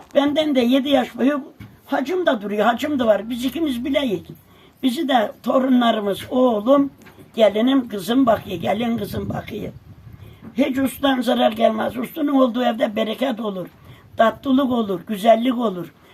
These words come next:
Ayrımız gayrımız yok bizim, ayrım gayrım yok. Beş o-, dört oğlum bir kızım vardı, kimseye ayrım etmedim. Herkesin yerini, yurdunu, üstünün tapusunu da verdik. Her şeyini de verdik.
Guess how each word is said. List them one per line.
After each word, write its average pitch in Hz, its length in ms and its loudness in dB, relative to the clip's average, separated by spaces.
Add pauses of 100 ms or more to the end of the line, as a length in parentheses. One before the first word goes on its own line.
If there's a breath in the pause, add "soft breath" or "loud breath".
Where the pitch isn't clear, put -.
(200 soft breath)
Ayrımız 247 500 2
gayrımız 269 500 0
yok 220 180 -8
bizim, 208 240 -6
ayrım 247 400 -2
gayrım 214 360 2 (120)
yok. - 140 -6 (600 soft breath)
Beş 294 260 0
o-, 247 240 -4
dört 269 280 4
oğlum 240 340 0
bir 254 120 -2
kızım 233 360 -4
vardı, 196 320 -2
kimseye 294 380 -4
ayrım 254 320 -2
etmedim. 190 460 -6 (480 loud breath)
Herkesin 247 600 0
yerini, 240 500 0
yurdunu, 226 400 -2
üstünün 262 480 -2
tapusunu 233 580 -4
da 262 160 0
verdik. 208 380 -6 (520 loud breath)
Her 302 240 2
şeyini 240 420 -2
de 269 180 4
verdik. 202 440 0